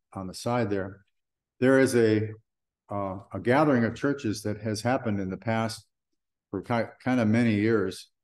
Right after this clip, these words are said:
was doing it. That, uh, looks like it was curtailed from the covid years out till now, and it's back. It's called Ten Days.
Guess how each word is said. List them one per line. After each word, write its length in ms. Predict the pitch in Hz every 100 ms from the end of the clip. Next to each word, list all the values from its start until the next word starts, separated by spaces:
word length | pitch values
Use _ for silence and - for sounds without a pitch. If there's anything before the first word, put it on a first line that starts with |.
| -
was 160 | 98
doing 300 | 90 98 101
it. 140 | 98 98 _ _ _ _ _ _ _ _ _
That, 440 | 107 113 117 107 110
uh, 260 | 107 104
looks 280 | 107 123 -
like 100 | 113
it 80 | 107
was 160 | 95
curtailed 640 | - 113 110 123 123 113 101
from 200 | 104 98
the 120 | 98 - _ -
covid 440 | 131 127 90 87 -
years 500 | 101 98 98 87 - _ -
out 400 | 98 98 98 -
till 140 | - 98
now, 340 | 117 110 87 - _
and 100 | 101
it's 80 | 87
back. 360 | - 107 92 -
It's 100 | -
called 240 | 107 107
Ten 240 | - 117 107
Days. 480 | 110 101 85 -